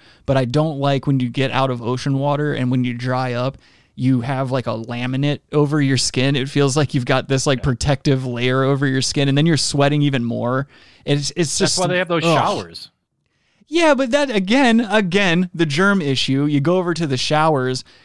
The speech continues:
Speaker 1: and depending on, you know, whether you're on the north or the south end here in Myrtle Beach, uh, like, you might, you might step on a syringe. You might get, you know,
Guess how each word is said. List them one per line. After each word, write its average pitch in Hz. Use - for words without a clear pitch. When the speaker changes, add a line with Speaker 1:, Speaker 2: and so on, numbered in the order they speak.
Speaker 1:
and 160
depending 214
on, 160
you 170
know, 131
whether 156
you're 151
on 143
the 127
north 143
or 139
the 120
south 135
end 123
here 131
in 127
Myrtle 127
Beach, 131
uh, 131
like, 131
you 214
might, 233
you 208
might 202
step 202
on 196
a 196
syringe. 190
You 139
might 165
get, 151
you 123
know, 123